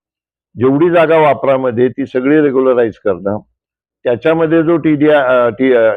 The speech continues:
एफएसआय मिळणार आहे तो टीडीआरच्या स्वरूपामध्ये देणं, या सगळ्या मागण्या आम्ही त्यांच्याकडून प्रिन्सिपली मान्य करून घेतलेल्या आहेत. आणि वाजवी दरामध्ये म्हणजे प-,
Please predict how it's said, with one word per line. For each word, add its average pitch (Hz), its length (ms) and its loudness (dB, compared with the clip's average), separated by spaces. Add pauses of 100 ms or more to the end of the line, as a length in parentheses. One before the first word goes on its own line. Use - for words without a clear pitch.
(280)
एफएसआय 143 420 0
मिळणार 123 360 -2
आहे 139 120 -2
तो 143 220 -2
टीडीआरच्या 135 640 -2
स्वरूपामध्ये 131 720 -2
देणं, 113 380 -2 (520)
या 147 100 2
सगळ्या 151 380 0
मागण्या 131 520 -2
आम्ही 120 220 -4
त्यांच्याकडून 123 580 -4
प्रिन्सिपली 123 600 -4
मान्य 117 320 -4
करून 110 340 -6
घेतलेल्या 104 480 -4
आहेत. 95 260 -4 (440)
आणि 127 120 -4
वाजवी 120 480 0
दरामध्ये 104 540 -2
म्हणजे 110 200 -6
प-, 117 440 -8